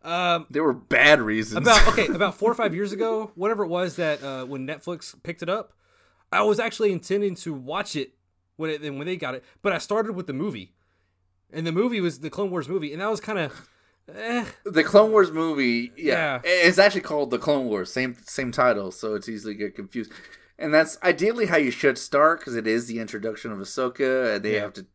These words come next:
Speaker 2: like, little baby Jabba zero the Hutt at, or, and baby Jabba, what's his name, Stinky and shit like that.
Speaker 1: Yeah.
Speaker 2: It's not a great movie. It's not a great start. Uh, and I can, I can tell a lot of people probably, "Oh, well, fuck the show if it's as good as this."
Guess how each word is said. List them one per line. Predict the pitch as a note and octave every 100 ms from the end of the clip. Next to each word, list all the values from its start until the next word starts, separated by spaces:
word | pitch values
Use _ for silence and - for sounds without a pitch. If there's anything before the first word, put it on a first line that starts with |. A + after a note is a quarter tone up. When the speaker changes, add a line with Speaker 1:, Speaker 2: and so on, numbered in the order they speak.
| _ -
Speaker 2:
like, | G#2+ F#2+
little | G#2 A2
baby | G#2 G#2 G#2
Jabba | G2+ G2 G#2 G#2+ G#2+ G#2 F#2 F#2+
zero | G2+ A2+ A2 A2+
the | A2 G#2+
Hutt | G#2+ A2
at, | A#2 G2+
or, | - G#2+ D#2 D2
and | A#2 G2 D2 G#2
baby | A2+ A2
Jabba, | G#2+ G#2+ G#2+
what's | C3 A#2
his | F#2
name, | E2+
Stinky | - A#2+ A#2+ C3 B2+
and | A2
shit | A2
like | B2+
that. | C3
Speaker 1:
Yeah. | - - - A3
Speaker 2:
It's | A#3+
not | E4 D#4
a |
great | B3 A#3
movie. | G3 G3 G#3
It's | F#3+
not | F#3 F#3+
a |
great | F3+ E3+
start. | - D#3 D#3 D#3+ - - - - _ _ _ _ _
Uh, | - B2 A#2 - G2
and | D#3+ D#3
I |
can, | D#3+ D#3+ D#3
I | C#3+
can | D3+
tell | D3 D3+
a | C#3+
lot | C#3
of | B2+
people | C#3+ B2
probably, | C3 B2+ G#2+
"Oh, | G#2 F#2 E2+
well, | E2+
fuck | - A#2+ -
the |
show | F#2+ C3+ D3 A2
if | F#2
it's | F#2+ -
as | F2+
good | G2+ F#2+
as | F2
this." | A2 A2 F#2+